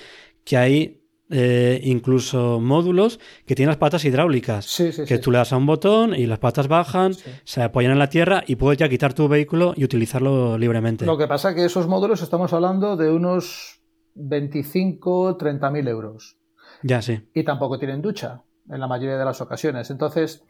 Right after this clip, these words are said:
Speaker 2: todo depende de lo que vayas a hacer tú, en lo que estés dispuesto a gastar y en la discreción que quieras tener.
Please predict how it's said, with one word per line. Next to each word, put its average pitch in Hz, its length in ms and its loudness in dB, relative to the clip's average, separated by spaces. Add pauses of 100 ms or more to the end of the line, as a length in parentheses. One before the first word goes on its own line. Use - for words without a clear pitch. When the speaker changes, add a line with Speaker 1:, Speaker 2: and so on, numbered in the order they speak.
(580)
Speaker 2:
todo 190 240 0
depende 202 360 2
de 214 60 2
lo 170 160 0
que 151 100 -2
vayas 151 340 -2
a 156 60 0
hacer 151 320 -4
tú, 220 380 -6 (300)
en 143 180 -8
lo 135 120 -4
que 143 60 -2
estés 143 220 -4
dispuesto 156 540 -4
a 147 40 -2
gastar 185 520 -4 (360)
y 170 120 0
en 156 100 -2
la 147 80 0
discreción 147 580 -4
que 139 140 -6
quieras 123 300 -10
tener. 120 320 -12